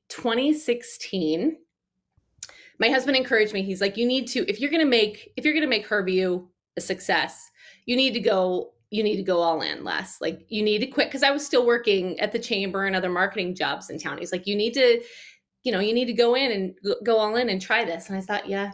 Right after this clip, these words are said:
you're right." Knowing that if it didn't work, I had enough connections in town. I could go get another job somewhere. You know, I knew that I had to help bring in some income to help pay bills.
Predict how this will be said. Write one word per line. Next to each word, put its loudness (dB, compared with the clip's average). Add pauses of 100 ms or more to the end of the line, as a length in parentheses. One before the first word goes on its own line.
you're 0
right." 0
Knowing 4
that -2 (460)
if 0
it -2
didn't 0
work, 0 (520)
I 0
had 0
enough 0
connections -4
in -2
town. -2
I 2
could -6
go 2
get -2 (340)
another 0
job -4
somewhere. -2
You -2
know, 2
I 2
knew 4
that 4
I 4
had -2
to -2
help -4
bring -2
in -4
some -2
income -4 (500)
to -2
help -2
pay 2
bills. -4